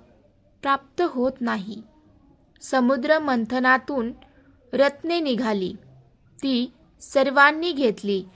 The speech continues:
अमृताचे पान सर्वांनी केले, पण जेव्हा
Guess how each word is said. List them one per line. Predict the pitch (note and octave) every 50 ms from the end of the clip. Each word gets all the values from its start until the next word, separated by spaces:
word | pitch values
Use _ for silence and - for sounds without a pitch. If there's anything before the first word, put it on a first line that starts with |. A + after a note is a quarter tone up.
| - _ _ _ _ _ _ _ _ _
अमृताचे | - C4+ C#4+ D4 D#4+ E4+ F4+ F4+ F#4 D#4+ D4 C4+ - - D#4 D#4+
पान | D#4 - _ C#4+ C4+ C#4+ C#4 B3 A3+ B3 C#4 - - _
सर्वांनी | - - - C4 B3+ B3+ B3+ B3+ B3 B3 B3+ C#4 D4
केले, | C#4+ - B3+ A3+ G3+ F#3+ - - - - - - - - - _ - - - _ _
पण | - A#3 A3 G#3+ A3+ C4 - _ _ _ _ _ _ _ -
जेव्हा | G#3 A3 B3 A#3+ A#3 G#3 A#3+ B3 B3 B3